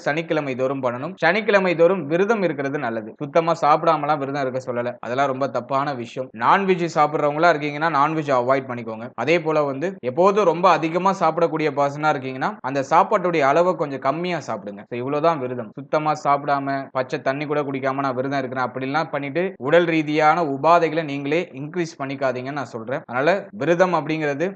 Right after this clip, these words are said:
மனம் சுத்தமா இருக்கணும், நம்ம சாப்பிடக்கூடிய அந்த உணவுகள் எளிமையா செரிமானம் ஆகணும். So அதுதான் முக்கியமான விஷயம். எனவே சனிக்கிழமை தோறும் சின்னதா ஒரு விரதத்தை கடைபிடித்து ஆஞ்சநேயர் வழிபாடு செய்து ஆஞ்சநேயரை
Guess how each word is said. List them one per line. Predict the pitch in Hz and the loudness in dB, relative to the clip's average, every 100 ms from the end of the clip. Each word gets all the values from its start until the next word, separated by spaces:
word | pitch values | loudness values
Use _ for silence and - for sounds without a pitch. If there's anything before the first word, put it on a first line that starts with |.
| 113 | -2
மனம் | 131 185 214 190 | 2 2 0 -2
சுத்தமா | 165 175 175 170 | 0 2 4 2
இருக்கணும், | 156 151 151 - | 2 -6 -8 -8
நம்ம | 123 120 | -8 0
சாப்பிடக்கூடிய | 147 175 185 170 151 151 160 | 2 4 4 2 2 0 0
அந்த | 139 131 | 0 0
உணவுகள் | 170 165 143 165 117 139 | 0 0 0 -2 0 0
எளிமையா | 165 160 156 - | 0 0 -4 -4
செரிமானம் | 143 165 160 139 110 | -4 -2 -2 -2 -4
ஆகணும். | 107 107 110 | -8 -10 -4
So | 127 | -2
அதுதான் | 131 156 143 | 0 0 -2
முக்கியமான | 135 139 131 127 113 | -6 -4 -4 -4 -6
விஷயம். | 107 127 120 | -10 -12 -6
எனவே | 151 165 - | 0 0 2
சனிக்கிழமை | 151 180 180 170 156 139 | 0 0 0 0 0 -2
தோறும் | 135 147 190 - | -4 -4 -6 -8
சின்னதா | 147 156 160 | -4 2 2
ஒரு | 147 127 | 2 -2
விரதத்தை | 143 151 139 131 123 | -2 -2 -2 -4 -2
கடைபிடித்து | 127 131 120 117 165 - 135 | -4 -4 -8 -6 -8 0 2
ஆஞ்சநேயர் | 165 165 156 143 127 | 2 -2 -4 -2 -2
வழிபாடு | 135 131 127 117 131 | 0 0 0 -2 -6
செய்து | 123 131 170 117 | -6 -6 -4 0
ஆஞ்சநேயரை | 143 147 143 139 | 0 -2 -6 -4